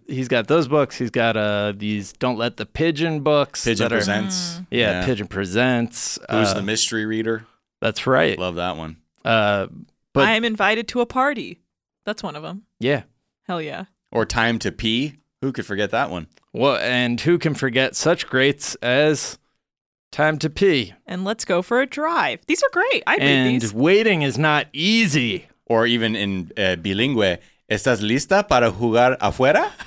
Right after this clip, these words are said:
Speaker 1: Mm-hmm.
Speaker 3: <laughs> That's tight.
Speaker 2: Great one.
Speaker 1: Yes. So, yeah, that's, that's one.
Speaker 2: Is there a reason why, I'm sure you've seen many children's books. Is it
Speaker 1: Yeah.
Speaker 2: because it's even for you, you're kinda like, "Huh, this
Speaker 1: I
Speaker 2: guy's
Speaker 1: mean,
Speaker 2: clever."
Speaker 1: shout out to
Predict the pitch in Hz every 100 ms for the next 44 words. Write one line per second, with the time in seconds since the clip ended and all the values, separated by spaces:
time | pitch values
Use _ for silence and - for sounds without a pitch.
0 | - 170 180 165 196 185 - - - -
1 | - - - 107 107 92 80 - _ _
2 | _ _ - 95 - - - _ _ _
3 | _ - 220 127 95 _ 180 170 - -
4 | - 95 - - _ - 110 110 110 107
5 | _ _ _ 117 147 147 120 127 123 127
6 | 127 123 - 92 104 110 110 107 - -
7 | 101 - 120 104 - 95 87 90 92 85
8 | - 92 80 76 76 82 - - 117 190
9 | 175 139 113 101 135 127 117 113 110 123
10 | 123 113 120 104 - 165 127 101 - 127
11 | - 185 185 98 185 196 247 202 - 160
12 | 139 123